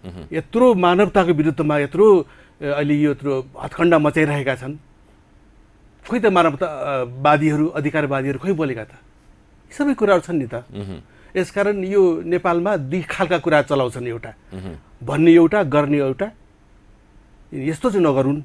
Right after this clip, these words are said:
Speaker 2: अब नेपाली जनता सचेत भएका छन्, कुरा बुझ्छन्। र आफूले जति पनि पाप गर्ने, अरूलाई चाहिँ धर्म गर्नुपर्छ भनेर उप-, उपदेश दिने, जनताले बुझेका छन् सब कुराहरू।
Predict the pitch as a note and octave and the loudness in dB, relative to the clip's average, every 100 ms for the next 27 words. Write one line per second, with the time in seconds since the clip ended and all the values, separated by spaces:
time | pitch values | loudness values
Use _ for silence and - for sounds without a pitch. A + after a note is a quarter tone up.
0 | D3+ D#3 D3+ D3+ C#3+ C3+ B2+ B2+ - C3 | -4 0 0 0 -2 -4 -6 -6 -6 -4
1 | D3 A#2+ A#2+ A#2+ C3 B2 E3+ F3 G#3 - | -4 -4 -6 -8 -10 -4 -2 0 -2 -4
2 | D3 - _ _ _ _ - _ _ _ | -6 -8 _ _ _ _ -20 _ _ _
3 | - - _ _ _ _ - _ C3+ C#3 | -20 -20 _ _ _ _ -20 _ -2 0
4 | B2 - - - - - - E3 D#3+ D#3+ | 0 -2 -14 -20 -20 -18 -4 -2 0 0
5 | E3 E3+ F#3 - D#3+ D#3 D#3+ E3 A3 F3+ | 0 -2 -2 2 2 4 0 0 -2 0
6 | E3 D#3+ F3+ C#3 D3+ D3+ C#3 C3 C3 B2+ | 0 0 -2 -2 -4 -2 -4 -6 -8 -10
7 | A#2+ A#2+ B2 C3+ C3+ - - - E3 C3 | -10 -8 -6 -8 -10 -20 -20 -16 -10 -6
8 | C3 A#2 B2+ E3 B2 - _ _ _ _ | -4 -4 -4 -4 -6 -14 _ _ _ _
9 | _ _ _ - - B2 C3 C#3+ B2+ C3+ | _ _ _ -20 -10 -6 -2 -2 0 -2
10 | C3+ C3+ C3 C#3 - C#3+ A#2+ D3+ | -4 -6 -8 -10 -8 -6 -6 -8